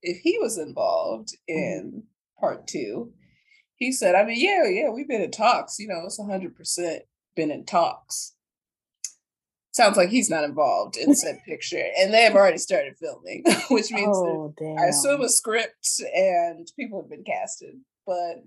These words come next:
Speaker 2: Right.
Speaker 1: this is Dame Dash we're dealing with. One of the
Speaker 2: I
Speaker 1: shystiest females out there. <laughs>
Speaker 2: <laughs> Right. I'm not surprised Cameron probably hasn't heard anything.
Speaker 1: I just, why,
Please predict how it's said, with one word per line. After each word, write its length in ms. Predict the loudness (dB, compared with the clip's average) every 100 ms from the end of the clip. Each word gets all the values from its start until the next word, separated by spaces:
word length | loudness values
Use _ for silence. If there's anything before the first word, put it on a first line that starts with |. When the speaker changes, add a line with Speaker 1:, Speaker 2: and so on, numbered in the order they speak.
| -14
Speaker 2:
Right. 100 | -10
Speaker 1:
this 80 | -10
is 100 | -8
Dame 240 | -4 -4
Dash 340 | -2 -2 -2 -4
we're 140 | -6
dealing 300 | -6 -10 -12
with. 220 | -12 -12 -14 _ _ _ _ -20 -20 _ _ _ _ _ _ _
One 220 | 0 0
of 60 | 0
the 60 | -6
Speaker 2:
I 60 |
Speaker 1:
shystiest 1120 | -10 -10 -10 0 2 2 0 -6 -6 -2 4
females 580 | 6 6 2 2 2 2 2
out 160 | 0 -2
there. 800 | -8 -4 0 0 0 2 4 4
<laughs> 60 |
Speaker 2:
<laughs> 20 |
Right. 560 | 8 8 6 2 0 -4 -8 _ -20 -16 -16 -6
I'm 120 | 2 4
not 240 | 4 2
surprised 420 | 0 2 2 0 -4
Cameron 400 | -6 -4 -4 -6 -10 _
probably 400 | 0 0 0 2
hasn't 360 | 2 2 -4 -8 _ _
heard 260 | -4 -4 -4
anything. 380 | -8 -8 -8 -10 _ _ _ _ _ _ _ _ -20 -20 _ _ -10
Speaker 1:
I 120 | -8 -6
just, 500 | -6 -6 -4 -4 -6
why, 320 | -4 0 0